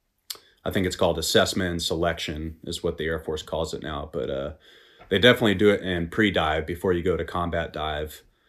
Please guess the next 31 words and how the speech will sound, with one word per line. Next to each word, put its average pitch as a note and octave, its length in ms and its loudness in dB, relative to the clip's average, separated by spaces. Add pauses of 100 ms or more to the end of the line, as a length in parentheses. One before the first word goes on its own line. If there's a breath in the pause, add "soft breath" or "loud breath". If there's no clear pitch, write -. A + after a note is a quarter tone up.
(540)
Um, D2 580 -6
so, D#2 580 -2 (540 soft breath)
yep, F#2+ 260 0
they F#2 100 -2
still G#2 200 2
do G2 140 2
that G2 160 2
drill. G#2 360 6
And E2+ 220 -2 (460 soft breath)
there's, F#2 280 0
I F#2+ 120 -2
had G2+ 120 6
an F#2 120 2
instructor F#2 720 4
at, F2 80 0
uh, E2+ 340 0
Pararescue F#2 500 4
Indoc. E2+ 540 -2
Uh, D#2+ 340 -4 (760)
his F2+ 140 -6
name F#2 140 0
was E2 120 -4
Hats, - 540 -2 (120)
and, F2 240 -4
uh, D#2+ 240 -4 (720 soft breath)
he's F2+ 200 0
a, E2 340 2
he's G2 140 -4
a F2+ 60 -2
funny G2+ 280 0
guy, E2+ 420 2